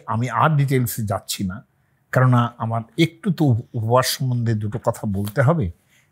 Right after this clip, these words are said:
তা মানে উপবাসের একটু প্রকার নিয়েও দুটো কথা বলতে হবে আমাকে, সেই জন্য জায়গাগুলো আমি ছেড়ে যাচ্ছি। হ্যাঁ, অতটা বলার মতো এও নেই, আপনাদেরও ধৈর্য থাকে না আমি জানি। আমি চারটি পাঁচটি কারণে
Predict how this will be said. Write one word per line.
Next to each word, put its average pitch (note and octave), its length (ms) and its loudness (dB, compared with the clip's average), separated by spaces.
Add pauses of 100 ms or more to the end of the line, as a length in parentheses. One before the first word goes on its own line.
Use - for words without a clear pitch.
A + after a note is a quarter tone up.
(140)
তা A#2+ 380 2 (260)
মানে A#2 180 2
উপবাসের B2+ 500 2
একটু B2 400 -2 (440)
প্রকার D#3 460 2
নিয়েও F3 300 6
দুটো C3 260 2
কথা A2 280 -2
বলতে G2 340 -4
হবে F#2+ 200 -6
আমাকে, - 360 -18 (360)
সেই D#3+ 160 4
জন্য F3 160 6
জায়গাগুলো B2 440 4
আমি D3+ 120 -4
ছেড়ে A2 300 -2
যাচ্ছি। G2+ 440 -6 (500)
হ্যাঁ, E3+ 300 2 (220)
অতটা A#2+ 320 2
বলার A2 340 0
মতো A2+ 420 -4 (480)
এও A2+ 180 6
নেই, A#3 120 6
আপনাদেরও C#3+ 480 2
ধৈর্য A#2 420 0
থাকে G#2+ 380 -2
না G#2+ 120 -2
আমি G#2 180 -2
জানি। F#2 300 -8 (680)
আমি G3 140 8
চারটি - 540 0
পাঁচটি - 440 2
কারণে C3 580 2